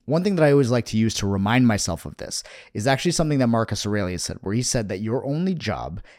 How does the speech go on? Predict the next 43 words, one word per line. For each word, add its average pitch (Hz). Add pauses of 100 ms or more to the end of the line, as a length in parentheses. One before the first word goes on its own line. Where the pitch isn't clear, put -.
(140)
is 127
to 127
be 104
a 95
good 90
human. - (300)
Now, 110
what 139
exactly 110 (100)
does 101
it 82
mean 90
to -
be 80
a 90
good 92
human? - (460)
What 127
it 135
means 190
is 135
to 131
align 117
with 110
your 110
human 98
nature. 87
So -
as 101
a 110
human 156
being, 113
we 104
are 95
social 117
animals, 90 (360)
that 101
we 110
are 101 (180)
made 113
to -
be 107
together 92